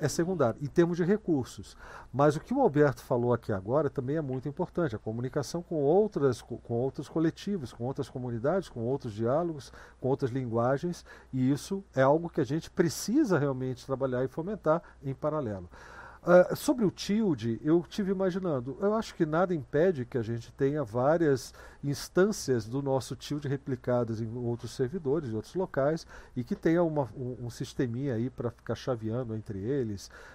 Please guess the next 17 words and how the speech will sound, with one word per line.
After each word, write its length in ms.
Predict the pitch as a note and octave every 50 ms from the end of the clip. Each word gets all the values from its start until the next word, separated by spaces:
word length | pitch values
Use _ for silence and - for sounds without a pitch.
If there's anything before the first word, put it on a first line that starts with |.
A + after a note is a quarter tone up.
| - - A#2
É, 140 | C3 D3 D3
eu 180 | F3 D#3+ D#3+
acho 260 | C#3 C#3 C#3 - - -
que 80 | - D3
isso 120 | C3+ - -
é 40 | -
possível 560 | - D3+ - - - - F#3 F#3 D3+ A#2+ A#2+
de 80 | G#2+
ser 180 | - - B2+ A2
feito, 440 | - - - G2 F#2 F2+ - - - - - - - -
tá? 240 | - G#2 G#2+ A#2+ C3+ - - - - -
Então, 360 | A#2 G#2 - A2+ A2+ B2 C3+ B2
é, 300 | C#3 C3 C3 A#2 A#2 A#2 - - -
poderia 340 | - D3+ C3+ C#3 C3+ C3 C#3
ser 200 | - - C#3 A#2+ -
descentralizado 1040 | C3+ A#2+ C#3+ E3 F#3 F3+ - - D#3+ C3+ - C3+ C3 C3 B2 A2 G2+ A#2+ B2+ B2+
também 400 | A#2 - C#3+ B2+ A2+ A#2+ B2 B2+